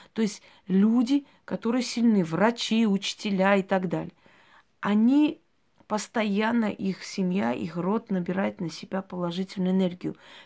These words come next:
питает своих предков и поднимает их души вверх. Поэтому нужно быть человеком в этом мире, чтобы когда ты уйдёшь, сколько бы ты ни на-, натворил там плохих дел, может быть, чтобы твои хорошие дела перевесили.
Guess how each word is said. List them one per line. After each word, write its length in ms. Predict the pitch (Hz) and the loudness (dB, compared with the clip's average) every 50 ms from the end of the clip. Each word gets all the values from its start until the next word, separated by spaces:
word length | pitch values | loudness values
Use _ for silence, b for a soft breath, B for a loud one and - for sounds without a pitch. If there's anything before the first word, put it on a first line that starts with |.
| B B | B B
питает 480 | - 202 202 - - 220 226 233 233 - | -6 -6 -6 0 2 4 4 4 2 0
своих 300 | - 196 190 185 - - | 0 0 0 0 0 -4
предков 560 | - - 180 185 185 175 - - - - - _ b b b b b | -8 -4 -2 0 0 -2 -2 -6 -16 -16 -16 _ b b b b b
и 80 | 202 190 | -8 -6
поднимает 680 | - 214 214 175 185 208 214 214 226 214 190 190 - | -2 -2 -2 2 2 4 4 4 2 2 0 -2 -4
их 140 | 175 170 180 | -6 -6 -4
души 340 | 170 196 208 - - - | -6 -6 -8 -8 -4 -4
вверх. 460 | 185 165 165 180 180 175 175 - - B B B B B B B B B B B B B B B B _ | -4 -2 0 -2 -2 -2 -4 -8 -14 B B B B B B B B B B B B B B B B _
Поэтому 600 | - 208 214 262 262 - 262 226 220 214 214 - - | 2 4 4 4 4 4 4 4 4 4 2 0 0
нужно 540 | 202 208 226 247 247 220 196 196 196 190 175 | 2 4 4 4 4 4 2 4 4 2 2
быть 440 | 170 170 208 226 247 262 262 - | 0 0 0 0 0 0 -2 -8
человеком 800 | - - - - 190 190 208 196 190 196 196 185 - - 156 156 | -12 -8 -4 -2 0 0 2 2 2 2 0 0 0 -6 -6 -4
в 60 | 165 | -4
этом 240 | 165 165 - 170 165 | -6 -6 -4 -4 -4
мире, 220 | 165 165 165 170 | -2 -2 -4 -6
чтобы 280 | 160 - - 185 180 185 | -8 -8 -8 -6 -6 -6
когда 340 | - - 202 190 190 208 190 | -6 -6 -6 -4 -4 -4 -4
ты 160 | 190 - 180 | -4 -6 -6
уйдёшь, 480 | 175 175 175 170 190 233 320 330 - B B B B B B B B | -4 -4 -4 -2 -2 -2 -2 -4 -6 B B B B B B B B
сколько 420 | - - - 226 247 233 - - | -20 -10 -2 0 0 0 0 -4
бы 140 | 190 - 190 | -6 -6 -4
ты 160 | - 208 196 | -2 0 2
ни 180 | 190 190 196 190 | 2 4 2 2
на-, 160 | 190 202 196 | 2 0 0
натворил 560 | 190 196 196 196 196 196 202 196 190 196 175 | 2 0 0 -2 -2 0 0 2 2 2 -2
там 220 | 170 - 175 170 - | -2 -4 -6 -6 -2
плохих 440 | 190 196 185 185 - 294 311 - - | -2 -2 -2 -2 -2 -4 -4 -4 -2
дел, 180 | - 185 170 | -2 -2 0
может 260 | 175 175 175 170 175 190 | 0 0 -2 -2 -4 -10
быть, 140 | - 160 B B B B B B | -14 -14 B B B B B B
чтобы 320 | B - - 208 185 202 | B -4 -2 0 0 0
твои 260 | 202 - 214 208 202 | -2 0 0 0 0
хорошие 540 | 190 - - 190 190 226 262 254 - - 180 | 0 0 0 0 0 0 -2 -4 -6 -10 -6
дела 240 | 175 190 185 180 175 | -4 -2 -2 -2 -2
перевесили. 840 | - - 190 185 196 190 185 196 185 165 - - - - - - | -2 -4 -4 -2 0 0 2 0 0 0 -2 -6 -10 -10 -10 -12